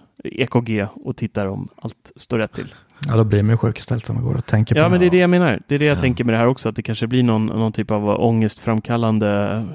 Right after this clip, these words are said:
Speaker 1: eh, grej av det.
Speaker 2: Nej, men jag tänker att fokus kommer att ligga på stress, så att liksom, det finns det där andning och det i klockan, att de spinner vidare på det liksom för att varva ner. Så att man bromsar upp innan det är för sent liksom.
Speaker 3: Mm. Ja, det har du nog rätt
Speaker 1: Ja.
Speaker 3: i.
Speaker 2: Mm,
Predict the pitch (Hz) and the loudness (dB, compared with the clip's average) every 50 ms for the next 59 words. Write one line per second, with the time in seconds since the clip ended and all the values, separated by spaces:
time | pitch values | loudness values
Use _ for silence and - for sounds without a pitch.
0 | - - 254 151 123 117 110 110 107 110 98 98 98 98 95 92 90 92 - _ | -14 -12 -8 -4 -2 -2 -2 -2 -2 -4 -4 -2 -2 -2 -2 -2 -4 -6 -8 _
1 | _ _ _ - 95 98 107 110 - 117 110 107 - 110 104 - - 120 110 - | _ _ _ -6 -2 0 0 2 2 2 0 0 0 -2 -4 -2 0 -2 0 2
2 | 120 113 - - 110 104 107 107 98 98 101 - - - - - 120 117 107 - | 0 0 2 2 2 4 4 4 2 2 0 -2 -4 -6 -6 -2 -2 -2 -2 -2
3 | - - - - - - - - - 104 107 - - 107 - - 107 101 101 107 | -4 -8 -10 -12 -14 -16 -12 -4 -4 -4 -2 -2 -4 -4 -2 -2 -2 -2 -2 -6
4 | - - - _ _ _ _ - - - - 113 123 117 107 113 117 107 - - | -8 -12 -18 _ _ _ _ -20 -12 -8 -2 0 2 2 2 2 2 2 2 2
5 | 113 107 98 98 104 113 117 117 113 104 101 104 98 - - 110 - - - 104 | 2 2 2 2 2 2 4 4 4 2 2 0 0 -2 -4 -4 -4 -4 -4 -4
6 | 104 104 - _ _ _ _ _ _ _ _ _ _ _ _ _ _ - - - | -4 -6 -8 _ _ _ _ _ _ _ _ _ _ _ _ _ _ -6 -6 -6
7 | 107 - - 104 104 104 110 107 101 113 113 117 - - 104 104 107 107 - - | -4 -2 0 0 2 2 2 2 2 2 2 2 0 0 0 0 -2 -2 -4 -4
8 | 110 101 - 107 107 101 107 104 101 101 101 107 117 117 104 107 101 - - _ | -4 -2 0 0 2 2 2 2 2 2 2 2 2 2 2 0 -2 -6 -12 _
9 | _ _ _ _ _ _ _ _ _ _ _ _ _ _ _ _ _ _ _ _ | _ _ _ _ _ _ _ _ _ _ _ _ _ _ _ _ _ _ _ _
10 | - - - - - 113 110 107 117 120 - _ - 120 - 113 110 104 - - | -12 -12 -10 -8 -4 -4 -2 -2 -4 -6 -8 _ -2 2 4 4 4 4 2 2
11 | 110 113 107 - - 110 101 104 98 98 98 104 - 120 104 104 - - 113 - | 2 2 2 2 0 0 2 2 2 0 -2 -2 0 0 0 0 -2 -4 -6 -4
12 | - 113 - - - - - - 95 92 90 92 101 104 104 _ _ _ - 95 | -6 -6 -8 -12 -20 -18 -12 -8 -6 -6 -6 -6 -8 -12 -14 _ _ _ -6 -4
13 | 92 98 104 98 92 92 90 90 87 120 120 117 113 113 117 127 131 147 - 156 | -2 -2 0 -2 -2 -2 -4 -4 -4 -2 -2 -2 -4 -4 -6 -8 -10 -12 -12 -6
14 | 123 110 107 104 101 | -4 -2 -2 -2 -4